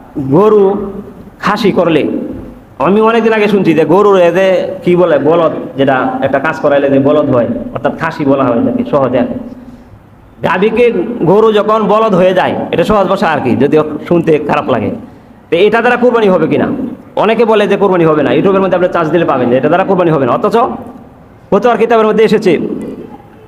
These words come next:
যে এই খাসি করাইলে যেই গরুটা, যেই ষাঁড়কে খাসি করানো হয়, এটা দ্বারা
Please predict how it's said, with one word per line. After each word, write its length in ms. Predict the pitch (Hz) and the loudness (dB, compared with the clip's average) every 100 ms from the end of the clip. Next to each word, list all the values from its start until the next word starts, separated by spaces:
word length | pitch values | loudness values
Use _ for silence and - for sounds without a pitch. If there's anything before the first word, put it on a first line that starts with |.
| - | -2
যে 100 | 220 311 - - - - 156 | 0 0 -2 -8 -12 -4 -2
এই 60 | 170 | -2
খাসি 260 | 190 220 220 214 | -2 -2 0 0
করাইলে 320 | 226 240 226 208 240 - 220 - | 2 2 2 2 0 -4 -2 2
যেই 160 | 180 170 - - - 156 | 2 2 -2 -8 -4 0
গরুটা, 300 | 165 165 147 143 - - 147 | 2 2 0 0 -2 -4 -2
যেই 160 | 160 156 - - - - | 0 0 -2 -6 -10 -10
ষাঁড়কে 340 | - 170 180 202 196 | -4 -2 0 0 0
খাসি 200 | 180 214 | -2 0
করানো 220 | 233 226 185 | 2 2 2
হয়, 160 | 143 - 147 | 0 0 0
এটা 120 | 185 | 0
দ্বারা 160 | 220 269 | 2 0